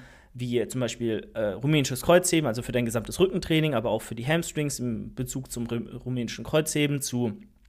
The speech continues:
Split Squats zum Beispiel, wo du die Hantel halten musst, oder auch, ähm,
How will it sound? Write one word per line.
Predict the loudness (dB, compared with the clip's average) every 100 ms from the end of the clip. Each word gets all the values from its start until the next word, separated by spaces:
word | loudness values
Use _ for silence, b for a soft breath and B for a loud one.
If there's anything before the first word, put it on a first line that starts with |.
| -20 -20 -10
Split | -8 2 2 2
Squats | 0 6 6 6 0 B B B
zum | -6 4
Beispiel, | 6 6 4 0
wo | 2
du | 2
die | 2
Hantel | 0 2 2 2
halten | 2 2 2
musst, | 0 0 -2 -2
oder | -2 2 2 2 -2 b b b -4
auch, | 4 6 6 4 0
ähm, | 2 4 4 2 0 -2 -6